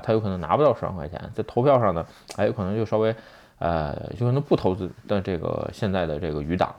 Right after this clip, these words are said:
对吧？等等等等吧。然后包括给这个补助也是啊，给餐饮业的补助也是，其实都是跟这个选票有关系。在这个时间点上看吧，我只能说政府，就是说这个执政党啊，对于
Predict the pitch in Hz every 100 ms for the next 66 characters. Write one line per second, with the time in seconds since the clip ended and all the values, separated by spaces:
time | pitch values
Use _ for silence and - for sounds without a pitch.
0 | - 82 80 - 98 104 - - 98 87
1 | - 82 90 107 104 120 123 92 - -
2 | - - 101 123 117 85 78 139 110 -
3 | - - - - - 127 98 107 95 107
4 | - 113 - - - - 113 123 127 123
5 | 92 107 110 110 90 78 - - 98 131
6 | 127 - - - - 117 151 175 - 120
7 | 127 - - 95 127 101 - - - -
8 | 120 113 98 113 120 120 117 117 120 -
9 | 202 143 107 - 82 - 113 127 127 -
10 | - - - - 101 87 - - 135 208
11 | 226 127 - 71 90 82 135 143